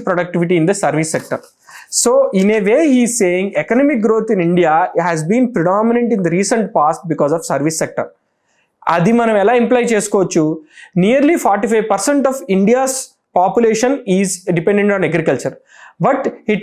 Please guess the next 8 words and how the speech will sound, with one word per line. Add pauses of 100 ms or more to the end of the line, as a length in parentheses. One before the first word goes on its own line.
(100)
contributes (100)
to (220)
only (140)
seventeen (100)
to (140)
eighteen
percent (560)
of